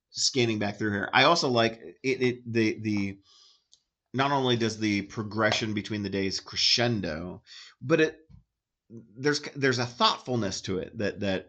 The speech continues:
uh, um, kind of plays out. Um, you don't want your world to be dark before you're putting living things on there. The plants wouldn't grow and the birds you can't see.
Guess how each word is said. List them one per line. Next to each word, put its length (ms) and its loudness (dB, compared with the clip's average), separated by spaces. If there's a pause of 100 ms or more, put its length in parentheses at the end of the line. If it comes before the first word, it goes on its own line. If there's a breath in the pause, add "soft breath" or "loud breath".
uh, 460 -4
um, 400 -8
kind 180 -8
of 140 -14 (240)
plays 340 -4
out. 260 -8 (440 loud breath)
Um, 360 -8 (100)
you 140 -4
don't 180 2
want 160 0
your 120 2
world 320 0
to 40 -8
be 120 -4
dark 500 -4
before 280 -6
you're 140 -4
putting 340 -6
living 220 -4
things 280 -8
on 120 -8
there. 200 -8
The 100 -8
plants 340 -6
wouldn't 240 -6
grow 380 -2
and 80 -4
the 40 -6
birds 400 -6
you 80 -18
can't 280 -8
see. 360 -6